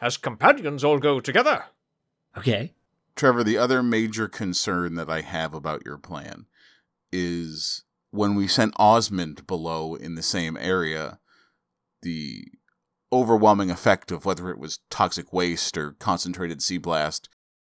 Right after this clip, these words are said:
Speaker 3: eroded his armor and threatened his life. I'm just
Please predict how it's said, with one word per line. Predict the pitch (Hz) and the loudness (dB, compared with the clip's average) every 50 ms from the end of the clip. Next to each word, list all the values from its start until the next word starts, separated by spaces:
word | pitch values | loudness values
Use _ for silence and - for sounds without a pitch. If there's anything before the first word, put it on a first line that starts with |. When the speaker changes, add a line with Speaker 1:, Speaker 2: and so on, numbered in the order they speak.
| _ _ _ _ _ _ _ | _ _ _ _ _ _ _
Speaker 3:
eroded | - 98 92 95 95 113 123 131 131 139 131 107 | -4 -2 -2 4 8 10 10 10 10 8 4 2
his | 101 123 110 90 - - - | 0 0 0 -2 -2 -2 0
armor | 110 113 113 104 92 85 80 80 78 76 - - _ | 2 2 2 2 0 -2 -2 -4 -6 -8 -10 -12 _
and | - 95 90 90 87 85 85 82 76 73 - _ | -6 -4 -4 -2 -2 -4 -6 -8 -10 -14 -14 _
threatened | - 110 110 104 - 104 95 90 | 2 4 4 4 4 2 -4 -6
his | 92 90 78 85 | -6 -6 -6 -4
life. | 87 85 87 85 76 73 73 73 - - - _ _ _ _ _ _ _ _ _ _ _ _ _ _ _ _ _ _ _ _ _ _ _ _ _ _ - | -4 -2 -2 -2 -4 -6 -10 -16 -20 -20 -20 _ _ _ _ _ _ _ _ _ _ _ _ _ _ _ _ _ _ _ _ _ _ _ _ _ _ -8
I'm | 85 85 85 | -6 -6 -6
just | 82 90 101 95 - - - - - | -6 -4 -4 -2 -2 -2 -4 -6 -10